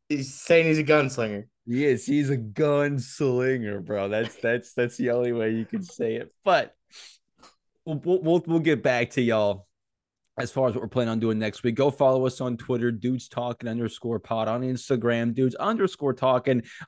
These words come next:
Speaker 2: underscore sports. Uh, leave us a comment and review, a rating, whatever the platform you're listening on allows. Any feedback would be greatly appreciated. Tanner,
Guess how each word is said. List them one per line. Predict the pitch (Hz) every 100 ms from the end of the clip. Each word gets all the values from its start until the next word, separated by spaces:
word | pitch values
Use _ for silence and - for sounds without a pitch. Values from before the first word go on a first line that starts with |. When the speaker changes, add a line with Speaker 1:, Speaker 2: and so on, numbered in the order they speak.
| -
Speaker 2:
underscore | 196 190 170 - 117
sports. | 107 - - 208 214 208 - - - _
Uh, | - 127
leave | 135 156
us | 139
a | 131
comment | - 160 160 156 110
and | 135
review, | 131 107 123 151 143 143 131 - _
a | 120
rating, | 120 123 143 139 135
whatever | 139 151
the | 143
platform | 123 139 123 110 135
you're | 120
listening | 110 127 127 139 123
on | 113
allows. | 107 101 113 120 104
Any | 120 143
feedback | 117 127 127 117 107 110
would | 104
be | 110
greatly | 104 113 107 113
appreciated. | 110 123 131 127 120 113 113 104 -
Tanner, | - 160 196 208 220